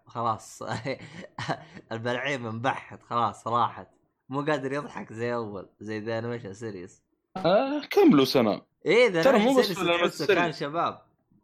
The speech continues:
Speaker 2: مو، يعني، في، مثلًا Animated Series، بعد باتمان بيوند،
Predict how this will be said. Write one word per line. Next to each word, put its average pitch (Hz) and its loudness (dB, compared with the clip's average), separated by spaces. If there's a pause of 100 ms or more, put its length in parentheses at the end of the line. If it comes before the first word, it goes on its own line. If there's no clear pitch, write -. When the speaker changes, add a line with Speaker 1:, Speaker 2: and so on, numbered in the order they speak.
(480)
Speaker 2:
مو، 170 4
يعني، 117 2
في، 123 0
مثلًا 143 0
Animated 123 -10
Series، 92 -2
بعد 113 2
باتمان 113 0
بيوند، 104 -2